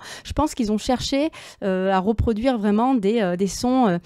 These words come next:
mm, satisfaisants, à aller chercher ce qui pourrait justement produire, euh, des sons, euh, ce genre de sons très humides, très, euh, très sanguins, euh, très poisseux. <laughs> Mais je, je trouve ça très intéressant. Il y a aussi une vraie dimension sexuelle, je ne rigole pas, hein,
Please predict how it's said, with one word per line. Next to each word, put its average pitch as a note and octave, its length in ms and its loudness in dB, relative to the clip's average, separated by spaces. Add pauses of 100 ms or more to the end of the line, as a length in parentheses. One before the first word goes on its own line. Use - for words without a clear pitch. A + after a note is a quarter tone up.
(260)
mm, F3+ 320 -2
satisfaisants, B3 1000 2
à C4 80 4
aller G3+ 240 2
chercher C4+ 400 -2
ce - 80 -8
qui - 140 -20
pourrait A#3 260 2
justement B3 680 2
produire, C4+ 600 2 (260)
euh, G3+ 100 2
des G3+ 140 2
sons, C#4 400 4
euh, F#3+ 300 4 (300)
ce - 180 4
genre C4+ 240 6
de B3+ 80 2
sons A#3+ 300 0
très B3 340 2
humides, A#3+ 480 2
très, A3 240 0
euh, F#3+ 80 0
très A3+ 220 -2
sanguins, A3+ 720 4
euh, F3+ 60 -2
très - 220 -4
poisseux. - 640 2
<laughs> G4+ 1000 4
Mais A#3 160 6
je, B3+ 240 2
je B3 100 2
trouve C#4+ 200 -2
ça F#4 160 4
très E4 300 2
intéressant. C#4 580 2
Il A#3 80 0
y G3+ 60 2
a G#3 60 4
aussi C#4+ 220 0
une C#4 80 6
vraie A#3+ 240 0
dimension C4 380 0
sexuelle, A#3+ 380 -4
je G#3 100 -2
ne F#3+ 60 0
rigole A3 240 -4
pas, G3+ 100 -2
hein, F#3+ 160 -4